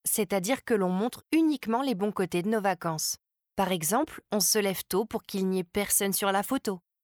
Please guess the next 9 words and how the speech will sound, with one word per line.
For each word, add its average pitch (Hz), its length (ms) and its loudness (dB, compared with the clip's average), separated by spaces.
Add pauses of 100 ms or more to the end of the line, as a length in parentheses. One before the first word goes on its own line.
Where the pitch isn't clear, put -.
alors 202 300 2
que 208 120 2
le 180 120 4
lieu 185 200 0
que 226 120 -2
l'on 180 160 2
visite 180 440 -2
est 175 80 -2
saturé 233 600 0